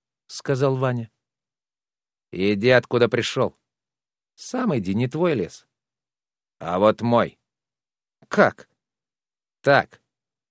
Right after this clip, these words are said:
Здесь наше подразделение стоит». «Какое подразделение?» «Тебя не касается. Видишь, наши кони».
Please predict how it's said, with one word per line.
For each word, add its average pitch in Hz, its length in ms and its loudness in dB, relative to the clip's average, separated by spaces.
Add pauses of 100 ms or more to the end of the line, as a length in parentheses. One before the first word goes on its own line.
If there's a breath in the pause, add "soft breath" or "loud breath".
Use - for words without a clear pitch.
(220)
Здесь 82 480 -2
наше 123 300 0
подразделение 117 640 2
стоит». - 440 -10 (1500)
«Какое 220 540 2
подразделение?» 147 800 2 (1160)
«Тебя 87 360 0
не 107 100 0
касается. 107 720 0 (420)
Видишь, 135 440 0
наши 139 280 0
кони». 113 400 2